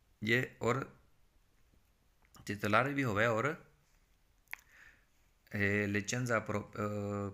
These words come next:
conto proprio भी होवे, ठीक है जी, ते ओ कर सकदे ने ट्रांसपोर्ट। ਇਹ ਕਹਿੰਦੇ ਪਏ, ए, ए, la guida di una veicolo, ये ड्राइव करदे गड्डी,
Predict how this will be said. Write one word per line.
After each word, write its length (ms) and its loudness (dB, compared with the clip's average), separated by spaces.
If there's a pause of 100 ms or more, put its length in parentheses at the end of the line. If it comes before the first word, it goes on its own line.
conto 260 -4
proprio 280 -2
भी 120 -2
होवे, 220 -4
ठीक 240 -6
है 60 2
जी, 200 -10 (380)
ते 180 -8
ओ 240 -2 (580)
कर 120 4
सकदे 300 -6
ने 100 -6
ट्रांसपोर्ट। 460 -8 (720)
ਇਹ 100 8
ਕਹਿੰਦੇ 200 6
ਪਏ, 280 4 (320)
ए, 400 6 (140)
ए, 260 4 (1040)
la 140 4
guida 320 0
di 80 -2
una 140 2
veicolo, 440 -2 (260)
ये 40 2
ड्राइव 220 2
करदे 240 -2
गड्डी, 480 -4